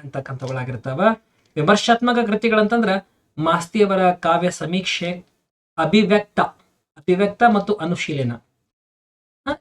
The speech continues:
ಇವಿಷ್ಟು ಗೊತ್ತಿರಲಿ. So ಇದು ನಾವು ನೋಡಿದ್ದು ಸ್ನೇಹಿತರೆ ಸಾಶಿ ಮರಳಯ್ಯನವರು,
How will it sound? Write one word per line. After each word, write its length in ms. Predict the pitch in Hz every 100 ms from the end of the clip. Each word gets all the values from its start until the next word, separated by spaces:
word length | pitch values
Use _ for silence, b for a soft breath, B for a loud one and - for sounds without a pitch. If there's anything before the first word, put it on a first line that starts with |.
| 180
ಇವಿಷ್ಟು 340 | 180 196 160
ಗೊತ್ತಿರಲಿ. 480 | 131 113 117 110 101 _ _ _ _ _ _ _ _ _ _ _ _ _ _ 247
So 80 |
ಇದು 360 | 247 269 226 - _ -
ನಾವು 240 | 185 233
ನೋಡಿದ್ದು 380 | 226 208 202 208
ಸ್ನೇಹಿತರೆ 440 | 202 196 190 -
ಸಾಶಿ 460 | - 175 165 - 214
ಮರಳಯ್ಯನವರು, 680 | 190 170 175 165 156 220